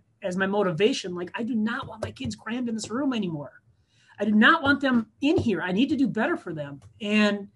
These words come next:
and so I just kept trying. So I, I booked one appointment. Grace told me I'd, I'd close fifty percent of the appointments I sat on. Um, so the first appointment was the crazy cat lady. It didn't, I didn't sell her. <laughs> I didn't close her.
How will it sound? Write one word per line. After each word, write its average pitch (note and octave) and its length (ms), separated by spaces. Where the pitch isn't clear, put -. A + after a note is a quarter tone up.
and G3+ 120
so B3+ 460
I G#3+ 60
just B3 160
kept D4+ 180
trying. C4 380
So - 160
I, F#3+ 160
I - 20
booked G#3+ 240
one D#4 160
appointment. D#4+ 460
Grace B3+ 300
told C#4 220
me C4 120
I'd, A#3+ 160
I'd G3+ 160
close C4 320
fifty C4 260
percent A#3 460
of F#3+ 80
the G3+ 80
appointments G#3+ 400
I G3 60
sat G3+ 300
on. F#3+ 300
Um, E3+ 320
so - 160
the F#3 80
first C#4+ 280
appointment B3 360
was G3 120
the F#3+ 80
crazy A3 300
cat G#3 280
lady. G3 220
It E3+ 100
didn't, F#3+ 260
I F3+ 60
didn't F#3 180
sell D#3 220
her. - 160
<laughs> - 0
I - 240
didn't D#4+ 240
close A#3+ 340
her. B3 240